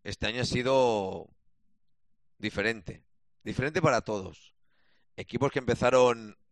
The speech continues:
como un tiro, el Zaragoza,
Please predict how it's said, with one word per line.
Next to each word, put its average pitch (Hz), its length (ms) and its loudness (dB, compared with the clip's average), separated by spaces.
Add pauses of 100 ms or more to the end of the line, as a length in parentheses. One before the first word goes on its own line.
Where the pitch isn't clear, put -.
(120)
como 110 200 -10
un 104 120 -14
tiro, 143 400 -4 (760)
el 95 120 -8
Zaragoza, 90 640 -4